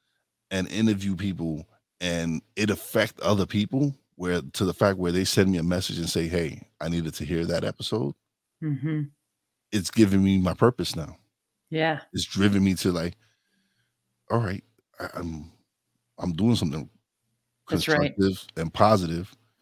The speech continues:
Speaker 1: and people are learning from it and people are enjoying it.
Speaker 2: Mm-hmm.
Speaker 1: This is awesome. This is great." And it's helped me find other,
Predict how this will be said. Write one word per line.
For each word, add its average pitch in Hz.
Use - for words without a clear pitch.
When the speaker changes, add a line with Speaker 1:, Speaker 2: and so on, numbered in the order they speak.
Speaker 1:
and 85
people 95
are 78
learning 95
from 80
it 85
and 71
people 92
are 82
enjoying 90
it. 95
Speaker 2:
Mm-hmm. 156
Speaker 1:
This -
is -
awesome. -
This -
is 95
great." 120
And 110
it's 104
helped 117
me 120
find 120
other, 110